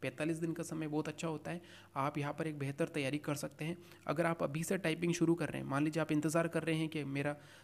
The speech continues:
जो अगर रोल नंबर अगर आ जाता है तो मैं टाइपिंग करूँगा, ठीक है, तो भी आपके लिए पैंतालीस दिन का समय काफ़ी होने वाला है। अगर आप यहाँ पर डेली जो है कम से कम, कम से कम अगर पाँच घंटे भी अगर आप टाइपिंग अच्छे से करते हैं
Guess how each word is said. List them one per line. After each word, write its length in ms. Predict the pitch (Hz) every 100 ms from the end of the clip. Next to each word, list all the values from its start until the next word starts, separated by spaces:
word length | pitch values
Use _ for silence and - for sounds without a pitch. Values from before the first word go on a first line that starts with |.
| -
जो 160 | - 147
अगर 100 | 151
रोल 200 | 147 151
नंबर 200 | 156 160
अगर 160 | 156 147
आ 80 | 139
जाता 240 | 147 147
है 100 | 143
तो 160 | - 165
मैं 120 | 165
टाइपिंग 340 | 160 147 160
करूँगा, 360 | 151 147 151 151 - - - -
ठीक 220 | 170 175
है, 80 | 160 - - -
तो 100 | 156
भी 120 | 170
आपके 220 | 165 170
लिए 80 | 170
पैंतालीस 380 | 170 - 156 160
दिन 140 | 156
का 100 | 151
समय 220 | 151 160 156
काफ़ी 380 | 147 139 170 - - - - -
होने 180 | 147 151
वाला 240 | 165 147 151
है। 140 | 185 - - -
अगर 240 | 151 165 185
आप 180 | 175
यहाँ 140 | 160 151
पर 140 | 165
डेली 380 | 143 143 170 190
जो 120 | 170
है 100 | 160
कम 200 | 170 165 175
से 120 | 165
कम, 200 | 147 123 - -
कम 140 | 156
से 140 | 175 185
कम 160 | 180
अगर 160 | 170 165 -
पाँच 220 | 156 160
घंटे 280 | 160 151 165
भी 100 | 165
अगर 160 | 156
आप 140 | 151 -
टाइपिंग 280 | 139 135 156
अच्छे 220 | 151 165
से 120 | 160
करते 280 | 156 135 147
हैं 120 | 139